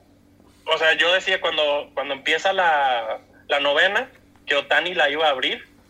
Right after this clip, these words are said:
dije, bueno, qué bueno que Ohtani la abra y que no la cierre, porque por ahí se te pone alguien en base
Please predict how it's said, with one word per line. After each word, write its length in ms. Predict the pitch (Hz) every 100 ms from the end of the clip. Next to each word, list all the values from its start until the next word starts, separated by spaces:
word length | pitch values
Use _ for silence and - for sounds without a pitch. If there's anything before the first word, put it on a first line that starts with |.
| _ -
dije, 200 | 135 165
bueno, 280 | 196 196 -
qué 80 |
bueno 320 | 151 156 180 190
que 60 |
Ohtani 360 | 185 - 151 180
la 180 | 165 143
abra 200 | 180 214
y 40 |
que 100 | -
no 100 | 135
la 120 | 131 117
cierre, 380 | - 233 - - - - - _ -
porque 200 | - -
por 160 | 131
ahí 120 | 139 156
se 120 | 202
te 140 | 190 165 151 - -
pone 180 | 156 175
alguien 220 | 185 196
en 120 | 156
base 420 | 143 160 262 247